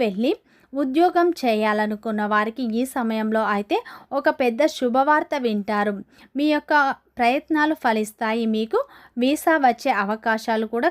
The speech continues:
కనిపిస్తున్నాయి. గతంలో పెట్టిన పెట్టుబడుల ద్వారా మీకు మంచి లాభాలు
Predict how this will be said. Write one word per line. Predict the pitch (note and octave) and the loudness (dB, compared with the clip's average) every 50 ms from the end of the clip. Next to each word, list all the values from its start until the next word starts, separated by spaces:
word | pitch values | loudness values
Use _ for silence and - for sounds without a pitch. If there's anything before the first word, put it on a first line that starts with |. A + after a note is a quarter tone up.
| F4 - | 0 0
కనిపిస్తున్నాయి. | B3 G#3+ G#3 G#3+ G#3 F#3+ - - - G#3 G3+ G3 G3 G3 G3+ G#3 G3+ G3 - - - - _ _ - B3 | -2 -2 -2 -4 -8 -10 -10 -10 -10 -8 -6 -4 -2 -2 -2 -4 -6 -8 -12 -18 -20 -20 _ _ -2 0
గతంలో | C4+ D4+ - E4+ E4 E4+ F4 F4 E4+ - | 0 2 4 4 2 4 4 2 2 2
పెట్టిన | D#4 D4 C4+ D4 C#4+ C#4+ C4+ - - | -2 -2 -2 -2 -2 -2 -2 -2 -4
పెట్టుబడుల | G#3 G3 - A3+ G#3+ G3+ G#3 G3+ G3+ G#3 G3+ G3+ G3 G3+ | -6 -6 -6 -6 -2 -2 -2 -2 0 -2 -2 -2 -2 0
ద్వారా | G3+ G#3 G#3+ C4+ G#4 B4 - - - - - _ B3+ C#4 | 0 2 2 2 2 0 -2 -12 -20 -20 -14 _ -2 -2
మీకు | D4 C#4+ - D#4 C#4 C4 C4 | -2 0 0 0 2 2 2
మంచి | C#4 C#4+ D#4+ - - F4 C#4+ A#3 | 2 2 0 0 2 0 2 2
లాభాలు | G3+ G3+ G3+ G3+ G#3+ G#3+ G#3+ G#3+ G#3+ | 2 2 2 2 2 2 2 2 0